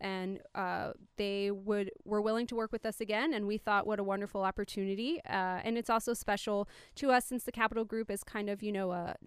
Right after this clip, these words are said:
a hometown company to Orange County. They're based in Irvine, so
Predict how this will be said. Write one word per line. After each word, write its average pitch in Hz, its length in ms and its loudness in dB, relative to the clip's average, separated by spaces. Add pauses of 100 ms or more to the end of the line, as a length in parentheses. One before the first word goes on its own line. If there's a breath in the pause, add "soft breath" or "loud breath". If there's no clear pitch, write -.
(200)
a 190 300 -2
hometown 214 500 0
company 196 380 -4
to 196 160 -2
Orange 190 340 -4
County. 185 300 -4
They're 185 160 -4
based 185 320 -8
in 208 140 -6
Irvine, 196 420 -2
so 175 300 -2